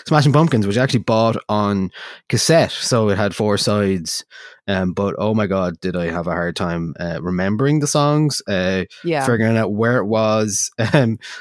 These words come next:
Speaker 1: it was the first album I remember that I couldn't remember the, uh, song titles to ever.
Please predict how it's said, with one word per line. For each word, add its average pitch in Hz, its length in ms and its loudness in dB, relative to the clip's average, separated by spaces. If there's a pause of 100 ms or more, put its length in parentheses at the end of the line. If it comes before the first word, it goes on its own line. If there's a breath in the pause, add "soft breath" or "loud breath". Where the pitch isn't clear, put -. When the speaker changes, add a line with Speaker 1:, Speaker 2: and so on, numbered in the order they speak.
(120 loud breath)
Speaker 1:
it 139 60 2
was 135 100 4
the 143 60 2
first 180 220 4
album 160 200 6
I 135 60 6
remember 117 240 4
that 104 140 2
I 95 40 0
couldn't 110 220 -2
remember 101 320 0
the, 90 380 -4
uh, 87 240 -4
song 95 320 -2
titles 87 380 -6
to 87 260 -6
ever. 85 420 -6